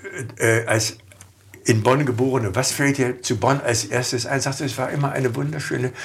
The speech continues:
Musik- und Universitätsstadt." Das habe ich auch in den Mittelpunkt gestellt. Und ich habe damals neunzehnhundertneunundachtzig wohlgemerkt geschrieben, das wäre zum Beispiel eine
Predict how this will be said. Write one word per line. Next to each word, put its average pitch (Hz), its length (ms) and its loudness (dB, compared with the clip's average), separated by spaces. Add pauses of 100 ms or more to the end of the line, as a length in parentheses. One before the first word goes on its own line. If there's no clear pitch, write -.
(480)
Musik- 135 680 2
und 127 160 -2
Universitätsstadt." 135 1120 -2 (480)
Das 113 100 0
habe 139 140 2
ich - 120 -2
auch 127 140 2
in 147 80 2
den 143 120 4
Mittelpunkt 147 400 2
gestellt. 127 380 2
Und 113 120 0
ich 110 100 2
habe 117 160 2
damals 143 420 4
neunzehnhundertneunundachtzig 120 1600 0
wohlgemerkt 113 720 0
geschrieben, 123 720 -2 (840)
das - 380 4
wäre 147 400 6
zum 139 180 -4
Beispiel 120 440 0
eine 143 500 2